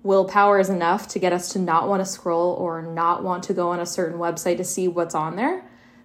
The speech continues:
But the key to it really is that it's not about willpower. It's about building those systems and habits so then you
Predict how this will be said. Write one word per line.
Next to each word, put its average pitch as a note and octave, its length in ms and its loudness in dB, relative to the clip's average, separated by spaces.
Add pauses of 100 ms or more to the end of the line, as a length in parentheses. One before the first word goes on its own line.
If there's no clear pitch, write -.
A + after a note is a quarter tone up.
But - 320 0 (420)
the G#3 100 -4
key - 320 -4
to C#4+ 160 4
it - 80 2
really A3+ 280 4
is F3+ 200 -2
that F#3 140 0
it's E3+ 180 -4
not B3+ 180 6
about F#3+ 460 2
willpower. G3 480 2
It's D#3+ 120 -6
about F#3+ 280 -2
building G#3+ 320 -2
those A3+ 160 -4
systems F#3 480 -10
and F3 180 -12
habits G#3+ 560 -8
so G3+ 140 -6
then F3+ 240 -8
you F#3+ 240 -8